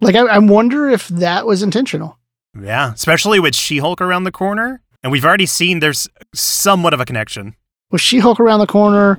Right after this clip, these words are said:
Speaker 1: but we also know Abomination, Emil Blonsky.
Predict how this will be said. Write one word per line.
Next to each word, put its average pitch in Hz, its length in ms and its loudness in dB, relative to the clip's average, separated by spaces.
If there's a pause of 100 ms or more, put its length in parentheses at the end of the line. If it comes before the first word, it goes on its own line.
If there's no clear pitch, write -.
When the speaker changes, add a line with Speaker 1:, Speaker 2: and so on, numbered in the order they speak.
(280)
Speaker 1:
but 185 140 4
we 175 160 4
also 180 340 2
know 170 800 2 (380)
Abomination, 170 800 2
Emil 165 220 2
Blonsky. 165 720 0